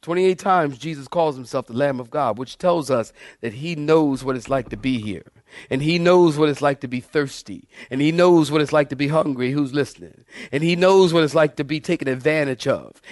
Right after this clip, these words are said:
And he knows what it's like to be betrayed. And he knows what it's like to be tempted,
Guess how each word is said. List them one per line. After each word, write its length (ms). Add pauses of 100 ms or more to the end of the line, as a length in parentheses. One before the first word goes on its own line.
(120)
And 100
he 120
knows 380
what 80
it's 120
like 160
to 60
be 100
betrayed. 760 (160)
And 140
he 80
knows 400
what 120
it's 100
like 200
to 60
be 280 (320)
tempted, 720